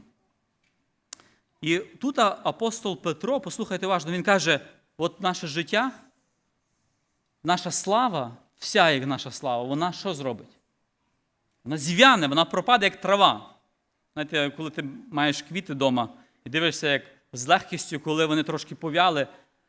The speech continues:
улюблена жінка бере ті квіти і легко так їх раз, disposal, да? No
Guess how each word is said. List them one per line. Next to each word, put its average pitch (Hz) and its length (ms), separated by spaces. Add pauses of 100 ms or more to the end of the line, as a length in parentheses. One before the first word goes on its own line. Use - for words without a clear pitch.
(640)
улюблена 165 460
жінка 160 300
бере 165 220
ті 165 120
квіти 170 320
і 151 40
легко 160 420
так 139 160
їх 131 140
раз, 156 400 (420)
disposal, 143 640
да? 170 280
No 208 180